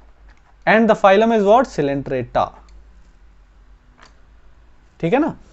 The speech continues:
अब आप कहेंगे, "सर, स्पॉन्जोसील भी तो था, स्पॉन्जोसील को भी तो हम, अ,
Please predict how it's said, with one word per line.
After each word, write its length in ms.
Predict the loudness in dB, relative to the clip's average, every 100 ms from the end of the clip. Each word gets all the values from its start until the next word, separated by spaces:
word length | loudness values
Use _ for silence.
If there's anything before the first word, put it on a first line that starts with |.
| -20 -20 -20 0
अब 60 | 6
आप 180 | 6 6
कहेंगे, 200 | 4 4
"सर, 200 | 6 4
स्पॉन्जोसील 580 | 4 2 2 2 2 2
भी 100 | 2
तो 120 | 2
था, 320 | 2 4 4
स्पॉन्जोसील 640 | 2 0 2 2 2 0
को 120 | 2 2
भी 100 | 2
तो 100 | 2
हम, 260 | 2 2
अ, 340 | 2 0 0